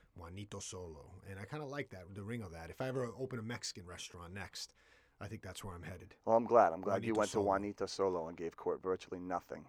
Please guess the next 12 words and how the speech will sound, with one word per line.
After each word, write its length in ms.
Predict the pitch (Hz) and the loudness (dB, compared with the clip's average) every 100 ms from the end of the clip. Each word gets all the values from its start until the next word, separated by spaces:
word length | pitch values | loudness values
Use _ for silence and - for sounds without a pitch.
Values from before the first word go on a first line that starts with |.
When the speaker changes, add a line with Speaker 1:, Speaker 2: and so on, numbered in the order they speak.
| - | 0
Speaker 2:
You 140 | 143 | 0
have 100 | 120 | 2
no 100 | 95 | 4
Speaker 1:
Yes. 80 | 92 | 4
<laughs> 40 | |
Speaker 2:
idea 140 | 98 92 | 6 6
how 140 | 98 | 4
much 500 | 92 85 - - - _ | 0 -4 -6 -14 -16 _
that 120 | 90 85 | -6 -4
means 280 | 87 85 - | -6 -8 -12
to 80 | |
me. 220 | 69 69 | -14 -16